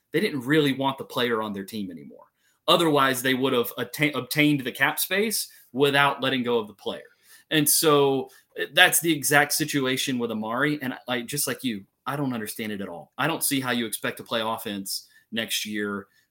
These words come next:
Um, the way the offense is currently constructed with Dalton Schultz and Cedric Wilson and all those guys also gone,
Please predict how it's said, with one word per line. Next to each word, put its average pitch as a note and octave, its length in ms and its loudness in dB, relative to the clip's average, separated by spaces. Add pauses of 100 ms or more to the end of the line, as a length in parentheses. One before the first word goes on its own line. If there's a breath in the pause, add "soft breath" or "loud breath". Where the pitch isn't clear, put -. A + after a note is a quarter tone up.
Um, G2 440 -2
the B2 140 0
way C3 320 4
the B2+ 120 2
offense A#2+ 420 -2
is - 320 -4
currently A#2+ 640 0
constructed G#2+ 800 -4 (300 loud breath)
with A#2+ 420 -2
Dalton C3+ 320 2
Schultz A#2+ 380 -2
and F#2+ 100 -12
Cedric C3+ 360 -2
Wilson B2+ 380 -2
and A2+ 80 -4
all C3+ 140 0
those C3 140 -2
guys B2 260 0
also C3+ 380 0
gone, A#2 440 -2